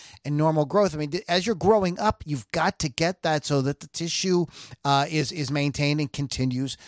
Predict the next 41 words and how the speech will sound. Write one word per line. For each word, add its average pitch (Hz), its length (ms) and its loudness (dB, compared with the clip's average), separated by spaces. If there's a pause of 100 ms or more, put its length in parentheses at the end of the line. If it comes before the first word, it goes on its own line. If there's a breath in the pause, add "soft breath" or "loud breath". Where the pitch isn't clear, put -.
(140 loud breath)
to 165 100 0
grow, 208 400 6
you 143 140 -4
know? 170 260 4 (220 soft breath)
Eat 175 220 -2
your 220 100 2
veggies 247 420 2
so 180 140 2
you 175 100 6
grow 180 140 6
up 180 100 0
big 202 140 2
and 202 100 -2
strong. 233 380 4
Didn't 160 180 0
you 180 80 -2
remember 180 220 2
your 180 60 2
mom 185 260 2
telling 208 280 2
you 208 100 2
that? 233 280 4 (420 loud breath)
Uh, 156 60 4
it's 175 180 2
important 233 520 0
to 214 80 0
ensure 214 380 0
that 185 140 0
children 196 400 0
receive 160 300 -2 (140)
all 240 220 8
the 240 80 2
vitamins 143 440 0
and 131 140 -6
minerals 131 340 -4
that 131 140 -8
they 139 100 -4
need 131 220 -2
every 127 260 -2
day, - 240 -10 (300 loud breath)
especially 196 840 2